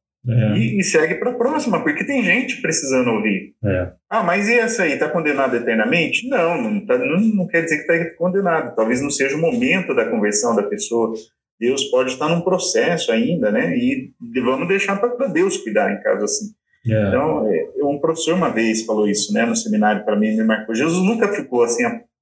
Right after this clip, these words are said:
Speaker 2: apelando pra pessoa, "Nossa, me aceita, você não quer me aceitar?
Speaker 1: É.
Speaker 2: Sou tão bonzinho, eu amo tanto, ah, me aceita aí, vai."
Speaker 1: Uhum, é.
Speaker 2: Não, não fez isso.
Speaker 1: Verdade,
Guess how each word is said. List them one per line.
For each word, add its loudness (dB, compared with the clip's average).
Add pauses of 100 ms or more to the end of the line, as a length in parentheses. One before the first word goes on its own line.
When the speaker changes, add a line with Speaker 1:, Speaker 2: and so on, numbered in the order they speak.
(120)
Speaker 2:
apelando 0
pra 0
pessoa, -4
"Nossa, 0
me 2
aceita, 0
você 0
não 2
quer 2
me 2
aceitar? -2
Speaker 1:
É. -6
Speaker 2:
Sou -2
tão 0
bonzinho, 0 (220)
eu 2
amo 0
tanto, 0 (300)
ah, 2
me 0
aceita 2
aí, 2
vai." 0 (220)
Speaker 1:
Uhum, 2
é. 0 (200)
Speaker 2:
Não, 2 (160)
não 0
fez 2
isso. -4
Speaker 1:
Verdade, 0